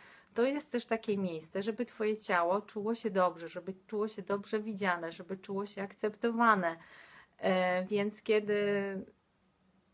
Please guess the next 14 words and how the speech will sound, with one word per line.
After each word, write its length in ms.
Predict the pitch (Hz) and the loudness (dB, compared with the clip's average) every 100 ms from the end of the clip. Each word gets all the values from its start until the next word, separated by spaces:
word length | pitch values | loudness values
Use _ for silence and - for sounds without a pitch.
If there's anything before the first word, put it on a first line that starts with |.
| _ - | _ -6
j-, 180 | 190 - | -6 -2
jest 380 | 202 226 233 - | 4 6 6 2
jakaś 280 | 196 196 202 | 0 0 2
grupa, 360 | 202 208 185 | 2 2 0
która 280 | 185 185 196 | -2 -2 -4
chce 200 | - 208 | -4 -8
się 160 | - 202 | -4 -2
masować 640 | 202 - 190 180 156 160 | -4 0 0 2 -2 -8
i 80 | 190 | -10
szczególnie 600 | - 202 190 180 202 208 | -6 -4 -2 -2 -2 -2
masować 500 | 214 214 196 180 185 | -2 -2 -4 -4 -6
się 180 | - 185 | -4 -4
na 200 | 180 - | 0 8
olej, 460 | 226 214 165 156 | 10 10 8 0